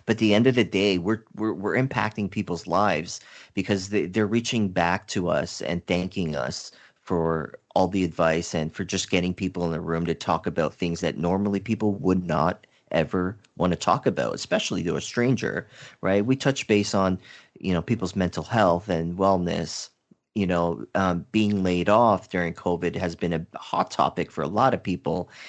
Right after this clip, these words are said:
And I think we've been sort of building a support group for a lot of people feeling a lot of different anxieties, um, about covid. Uh, so I've been really enjoying my time with Cynthia. And, uh, yeah, it's, it's been great. And I look forward to continuing to doing it.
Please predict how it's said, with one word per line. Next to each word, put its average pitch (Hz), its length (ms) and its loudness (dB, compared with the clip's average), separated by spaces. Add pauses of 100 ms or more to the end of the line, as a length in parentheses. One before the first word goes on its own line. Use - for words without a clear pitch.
(180)
And 101 160 4
I 117 60 4
think 135 260 2
we've 117 160 4
been 104 320 4
sort 117 260 0
of 101 100 0
building 95 280 4
a 87 60 -2
support 101 460 2
group 92 180 0
for 90 160 0
a 85 60 2
lot 90 200 4
of 92 80 -6
people 90 260 -6
feeling 87 400 -4
a 82 80 -4
lot 85 280 0
of 87 80 -2
different 85 320 -4
anxieties, 107 720 -2 (400)
um, 107 340 0
about 107 280 -6
covid. 127 500 0 (380)
Uh, 104 120 2
so 107 140 2
I've 123 140 6
been 170 100 2
really 127 200 6
enjoying 101 280 0
my 98 140 2
time 101 260 0
with 110 120 0
Cynthia. 87 520 -2
And, 87 320 -2
uh, 85 380 2 (160)
yeah, 151 300 -2 (300)
it's, 95 200 -8
it's 101 180 -4
been 98 160 0
great. 92 240 4
And 98 80 2
I 98 60 4
look 95 160 0
forward 95 300 2
to 85 280 2 (140)
continuing 90 560 0
to 82 80 0
doing 87 320 0
it. 85 240 0